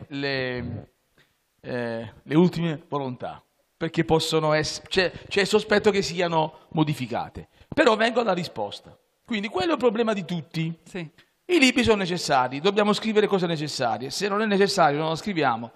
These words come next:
Speaker 1: e non facciamo morire gli alberi. Con l'illusione che non muoiano del tutto, perché poi vivono nei libri, cioè nelle parole. Eh, la casa editrice Abboca aveva questa sfida, costruire una collana, la,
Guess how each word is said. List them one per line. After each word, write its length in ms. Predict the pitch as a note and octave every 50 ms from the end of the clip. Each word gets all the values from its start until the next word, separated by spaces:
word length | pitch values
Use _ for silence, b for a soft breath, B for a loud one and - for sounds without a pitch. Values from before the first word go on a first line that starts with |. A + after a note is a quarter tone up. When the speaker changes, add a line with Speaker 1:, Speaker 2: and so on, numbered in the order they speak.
| b b b
Speaker 1:
e 100 | - G3
non 120 | F#3 F#3+
facciamo 320 | D#3+ F3+ E3+ - E3 D#3+ D#3
morire 280 | D3+ C#3+ C#3 B2+ B2
gli 100 | G#2+ G#2+
alberi. 440 | G2 E2+ F2+ F#2+ G2 G2 F#2+ F#2 - _ _ _ _ _ _ _ _ _ _ _ _ _ _ _ _ _ _ _ _ _ _ _ _ _ _ _ _ _ _ _ - - - _ _ _ _ _ _ _ _
Con 140 | - F3 E3
l'illusione 460 | E3 F#3+ G#3+ G3 D#3 D#3 E3+ F3 F3
che 80 | - E3
non 180 | F3 F#3 F3+
muoiano 320 | D#3+ C#3 B2 A#2+ C3 C3+ C3
del 160 | C3 C3 B2+
tutto, 300 | - A#2 A2+ G#2+ - D3
perché 220 | D#3+ F3 - G3+
poi 120 | D#3 E3 D#3+
vivono 380 | C#3+ D3+ F3 D3+ D#3+ D#3 D3+
nei 160 | D3 C#3+ C3+
libri, 420 | B2+ B2+ B2 A#2 A2+ A#2+ A#2+ B2 A#2+ - _ _ _ _
cioè 160 | - D3+ C#3
nelle 200 | C#3 C#3 C3+ C3+
parole. 500 | B2 B2+ A#2 A2 G#2 G2+ G2+ G#2 A2+ - _ _ _ _ _ _ _ _ _ _ _ _ _ _ _ _ _ _ - - _
Eh, 100 | - B3+ C#4
la 680 | B3 G#3 G3+ G3+ G3 F#3+ F#3 F#3 F3 - F3 F#3+ A3
casa 200 | G#3+ B3 A#3 F#3+
editrice 400 | F#3+ F#3+ F3+ E3 F3+ D#3 F#3+ F#3
Abboca 520 | D#3+ C#3+ D3 D#3 E3+ D3+ D3 C#3 C3 C3 -
aveva 320 | - C#3 C#3 D3+ C#3+ C3+
questa 260 | C3 C#3 C3+ - F3+
sfida, 600 | E3+ - - - C#3 C#3 C#3 C3+ D3 C#3+ D3+ C#3+ b b b b b b _ - -
costruire 460 | - D#3+ D#3 - - D#3+ E3+ E3 D#3
una 140 | C#3+ C#3 C#3+
collana, 580 | - G3+ G3+ E3 C#3+ B2+ B2+ C#3 C3+ B2+ A2+
la, 180 | A2+ A#2+ B2+